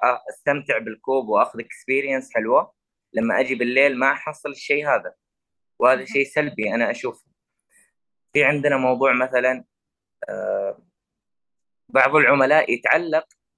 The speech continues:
Speaker 1: نفسيا بالباريستا الموجود والعكس.
Speaker 2: مهم.
Speaker 1: هذا في القهوة التجارية. وممكن أضرب لك نقطة هنا، إنه في بعض ال-، المقاهي التجارية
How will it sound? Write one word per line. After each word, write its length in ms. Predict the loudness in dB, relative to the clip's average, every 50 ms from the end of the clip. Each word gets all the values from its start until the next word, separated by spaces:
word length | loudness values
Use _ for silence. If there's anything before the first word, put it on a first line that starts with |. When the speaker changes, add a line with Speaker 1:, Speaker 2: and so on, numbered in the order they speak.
| _ _ _ _ _ _ _ -14
Speaker 1:
نفسيا 640 | -14 -14 -14 -14 -8 -6 -4 -2 0 2 2 2
بالباريستا 640 | 2 2 0 -2 0 4 4 4 4 2 0 -2 -2
الموجود 480 | 0 2 2 0 0 0 -4 -6 -8 _ _ _ -4
والعكس. 480 | -2 0 2 0 0 0 -4 -16 -18
Speaker 2:
مهم. 280 | -16 -16 -16 -18 -20 _ _ _ _ _ _ _ -2
Speaker 1:
هذا 160 | -2 -2 -2 -4 _ _ _ _ _ _ -14 -12 -10
في 100 | -8 -4
القهوة 220 | -2 -2 -4 -4
التجارية. 580 | -6 -12 -8 -4 -2 -2 -2 -2 -4 -8 -8 -12 _ _ _ _ _ -6
وممكن 340 | -2 -2 -2 0 0 0 0
أضرب 300 | 0 0 0 0 0 -2
لك 140 | -4 -4
نقطة 300 | -2 -2 -2 -2 -2 -2
هنا، 360 | -2 -2 -4 -6 -6 -6 -8 -10 _ _ _ _ _ _ _ _ _ _ _ -10
إنه 360 | -8 -4 -2 -2 -2 -4 -6 -8
في 160 | -6 -2 0
بعض 360 | 2 2 2 2 0 -2 -8 _ _ _ _ _ _ _ _ -12 -12
ال-، 880 | -10 -8 -8 -8 -6 -6 -4 -4 -2 -2 -4 -6 -6 -10 -12 -16 -20 _ _ -6 -2
المقاهي 500 | 0 2 0 2 2 2 2 2 2 -2
التجارية 720 | -6 -8 -4 0 2 2 2 2 0 -2 -2 -2 -4 -6